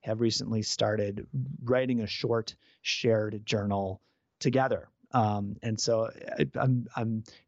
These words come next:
dipping a toe into the journaling waters. Um, and that's been, that's been really fun, but, um,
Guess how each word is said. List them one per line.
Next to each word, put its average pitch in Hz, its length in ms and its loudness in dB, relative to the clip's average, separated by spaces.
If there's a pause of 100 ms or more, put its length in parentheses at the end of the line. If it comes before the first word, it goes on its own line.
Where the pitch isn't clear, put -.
(140)
dipping 175 340 2
a - 20 0
toe 127 320 0
into 117 240 -4
the 107 120 -2
journaling 113 840 -2
waters. 107 800 0
Um, 104 360 2 (140)
and 113 100 0
that's 127 220 -2
been, 156 320 0
that's 208 160 -2
been 339 220 -12
really 208 180 2
fun, 120 460 0 (300)
but, 110 180 6
um, 107 340 -4